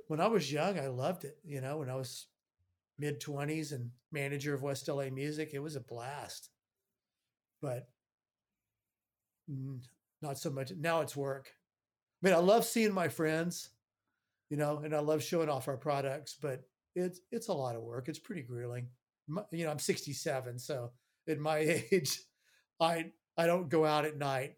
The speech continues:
just dinner and that's it. I don't go out to shows. And, but, you know, the shows used to be amazing, you know, and the parties were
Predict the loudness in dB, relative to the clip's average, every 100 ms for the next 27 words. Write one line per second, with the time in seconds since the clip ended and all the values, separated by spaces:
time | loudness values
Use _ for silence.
0 | -2 0 0 -6 -4 2 2 2 0 0
1 | -2 -4 -4 -4 -6 -6 -6 -4 -4 -2
2 | -4 -4 -4 -4 -4 -4 -6 -8 -12 -16
3 | _ _ 0 0 -4 _ _ 0 2 2
4 | -2 4 6 6 4 -2 -4 -6 -8 -6
5 | -6 -4 -4 -6 -12 -20 _ -10 -8 -8
6 | -4 -2 -2 -2 -6 -10 -12 -16